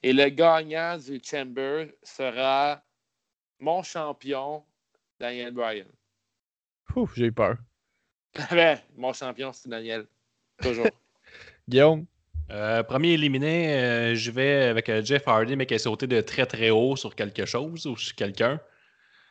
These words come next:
Speaker 3: Euh, mais il va probablement t-, sauter, euh, en, sur quelque chose.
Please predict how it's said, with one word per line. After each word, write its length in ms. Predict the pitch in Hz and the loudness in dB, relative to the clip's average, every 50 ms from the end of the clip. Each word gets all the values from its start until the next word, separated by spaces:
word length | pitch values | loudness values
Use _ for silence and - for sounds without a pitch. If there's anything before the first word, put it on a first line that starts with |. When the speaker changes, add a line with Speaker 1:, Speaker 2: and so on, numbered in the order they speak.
| _ _ _ _ _ - - | _ _ _ _ _ -12 -8
Speaker 3:
Euh, 720 | - 92 92 92 90 90 92 92 92 92 92 92 92 90 95 | -6 -4 -2 -2 -2 -2 -2 -2 -2 -4 -4 -4 -4 -2 0
mais 100 | 101 110 | 2 4
il 40 | 110 | 4
va 80 | 117 117 | 4 4
probablement 420 | - 131 139 147 139 143 120 110 | 4 4 4 4 4 4 2 2
t-, 60 | 104 | 2
sauter, 420 | - - 104 104 - 131 127 117 107 | 0 -2 -4 -4 -2 -2 0 0 0
euh, 240 | 101 98 95 95 98 | -2 -2 -4 -6 -6
en, 320 | 95 95 95 95 90 92 | -6 -6 -6 -8 -8 -10
sur 160 | - - 98 - | -12 -12 -8 -4
quelque 260 | 113 104 - 104 92 | -4 -2 -2 -4 -6
chose. 420 | 92 98 107 143 165 165 156 - | -6 -6 -6 -8 -8 -12 -14 -16